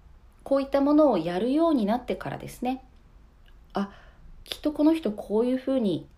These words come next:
思ってるだろうなとか、こういうべきねば、こうせな、せねばならぬとかね、そういうふうなのを持ってあるだろうなっていうのが声から見れるようになったんですけれども、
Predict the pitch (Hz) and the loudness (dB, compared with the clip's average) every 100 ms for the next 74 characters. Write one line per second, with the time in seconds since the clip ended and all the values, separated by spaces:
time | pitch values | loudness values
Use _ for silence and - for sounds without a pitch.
0 | - - - 156 165 160 139 135 143 135 | -20 -20 -4 -2 -2 -2 -8 -4 -4 -4
1 | 135 208 214 220 - - - - - - | -4 -2 -2 -4 -8 -12 -14 -20 -20 -20
2 | - - - - - - - - 214 262 | -20 -20 -20 -20 -20 -20 -16 -6 0 0
3 | 262 262 214 240 247 208 156 165 - - | 2 0 0 0 -2 -4 -2 -2 -2 -8
4 | - - - 139 165 - 190 165 - - | -16 -16 -12 -8 -8 -8 -10 -10 -12 -16
5 | - 208 202 170 135 143 160 - - - | -12 -2 -2 -2 -6 -6 -6 -8 -12 -8
6 | 180 240 - - - - - - 196 202 | -6 -6 -10 -20 -20 -20 -14 -4 -2 0
7 | 220 208 180 160 165 196 - 175 185 160 | 2 2 2 0 0 -2 -2 -2 -2 -2
8 | 151 160 240 262 - 262 254 254 240 262 | -2 -2 -2 -2 -4 -4 -2 -2 -2 -2
9 | 269 233 - - - - - 247 202 180 | -4 -4 -8 -20 -20 -20 -2 0 2 0
10 | - 294 277 180 - - - - - 180 | -2 2 2 0 -4 -18 -20 -20 -4 2
11 | 180 160 139 135 139 147 156 - 143 139 | 4 4 -2 -4 -4 -6 -6 -10 -12 -12
12 | - - - 208 226 294 254 - | -14 -12 -10 -6 0 2 0 -4